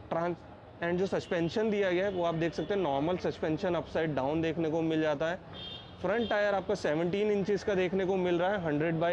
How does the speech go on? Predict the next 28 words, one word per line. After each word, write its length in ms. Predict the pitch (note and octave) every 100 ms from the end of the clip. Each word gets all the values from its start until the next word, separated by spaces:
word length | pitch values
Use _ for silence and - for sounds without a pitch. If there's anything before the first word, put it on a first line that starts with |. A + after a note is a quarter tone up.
| D#3
eighty 280 | D#3 F3 E3+
के 100 | F3+
रेशियो 320 | D#3 - F3+
में 80 | F#3
ये 60 |
आपको 240 | F3+ D#3 F3+
देखने 320 | D#3 D3+ E3
के 60 | E3+
लिए 120 | E3+
मिल 220 | C#3+ D3
जाता 280 | E3+ - F3+
है। 300 | G#3+ - - - - -
With 200 | D3 G3+ - -
alloys 440 | D#3 C#3 D#3 F3+
आता 200 | F3+ D3
है, 100 | F#3 -
alloys 360 | D3+ D3 E3+
मैं 80 | E3+
आपको 200 | E3+ F#3
एक 80 | D#3+
बार 200 | F3 F3+ -
side 240 | - D3
से 120 | D3+ E3+
दिखा 220 | D3+ D3+
देता 200 | D#3 D#3
हूँ, 80 | E3+ - -
पूरा 160 | D#3 D#3+
proper, 400 | D#3 C3 -